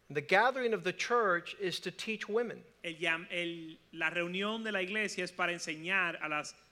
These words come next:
Speaker 2: mujeres
Speaker 1: how to be excellent wives
Speaker 2: cómo ser esposas excelentes
Speaker 1: and mothers
Speaker 2: y madres
Speaker 1: and raise up world-changing families
Speaker 2: para criar familias que cambian al mundo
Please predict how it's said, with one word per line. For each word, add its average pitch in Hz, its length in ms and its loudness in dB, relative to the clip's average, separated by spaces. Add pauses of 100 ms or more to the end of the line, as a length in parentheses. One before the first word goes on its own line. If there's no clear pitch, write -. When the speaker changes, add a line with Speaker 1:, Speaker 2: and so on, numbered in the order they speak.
(140)
Speaker 2:
mujeres 156 600 -2 (260)
Speaker 1:
how 208 280 6
to 226 180 2
be 185 480 -2 (140)
excellent 214 580 2
wives 180 640 2
Speaker 2:
cómo 196 340 -4
ser 202 240 0
esposas 190 600 -2
excelentes 156 760 -2
Speaker 1:
and 156 220 2
mothers 165 720 2
Speaker 2:
y 165 200 -10
madres 156 640 -2 (420)
Speaker 1:
and 160 280 2
raise 214 380 4
up 185 320 4
world-changing 202 720 2
families 175 480 0
Speaker 2:
para 160 340 4
criar 185 520 6
familias 190 680 -2
que 165 100 0
cambian 180 360 2
al 165 100 0
mundo 151 360 -8